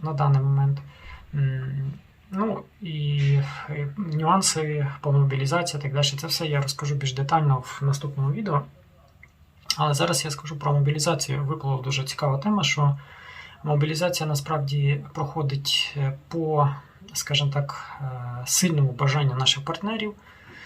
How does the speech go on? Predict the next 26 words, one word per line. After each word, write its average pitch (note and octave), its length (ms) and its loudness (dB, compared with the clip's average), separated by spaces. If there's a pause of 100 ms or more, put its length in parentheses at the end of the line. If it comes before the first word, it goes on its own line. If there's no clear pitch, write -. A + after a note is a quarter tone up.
(200)
І D3 60 -6
це F3+ 140 0
не, F3 200 0
не E3+ 80 -2
просто E3+ 320 -6
так, - 380 -4
е, C3+ 520 -2
мається D3+ 340 2
на D3 80 2
увазі D3 200 2
не C#3+ 100 6
мобілізація, D3 840 2
е, C#3 180 0
така, C#3+ 260 -2
яка C#3 240 0
проводилася C#3 760 0
до, C3+ 280 0
м, C#3 160 0 (1200)
до C3+ 200 0
вісімнадцятого D3 580 2
травня - 320 2 (480)
цього C#3+ 260 2
року - 240 0 (160)
і C#3+ 60 -6
проводиться, C#3 520 -2
так? F#3+ 180 -4